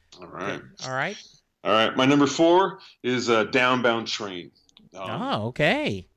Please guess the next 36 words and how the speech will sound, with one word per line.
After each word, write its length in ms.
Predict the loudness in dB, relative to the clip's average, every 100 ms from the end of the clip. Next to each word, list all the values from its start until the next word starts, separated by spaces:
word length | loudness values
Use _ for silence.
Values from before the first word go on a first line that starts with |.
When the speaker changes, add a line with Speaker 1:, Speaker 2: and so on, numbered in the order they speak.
| -12
Speaker 1:
yeah, 240 | -8 -8 -4
one 160 | 0 2
of 80 |
the 60 | 2
darker 400 | 2 2 2 -2
songs 340 | 0 -2 -2
on 80 | -6
the 60 | -6
record, 300 | -6 -6 -2
probably 220 | -2 -2
the 120 | -6
darkest 400 | -8 -10 -12 -16
song, 260 | -14 -14 -14
maybe. 260 | -14 -14 -14
The, 180 | -8 -2
I 60 |
love 240 | 0 0 2
that 160 | 0
line 360 | 0 -4 -4 -8 -14 -20 -8
you 60 |
mentioned 260 | -4 -2 -4
before, 340 | -6 0 2
"I 40 | 4
work 200 | 2 0
down 140 | -4
at 60 | -4
the 80 | -4
car 220 | 0 4 4
wash 360 | 4 2 0
where 80 | -2
all 160 | -2 -2
it 60 |
ever 140 | -4 -4
does 240 | -6 -6
is 160 | -12 -4
rain." 460 | 0 0 0 -2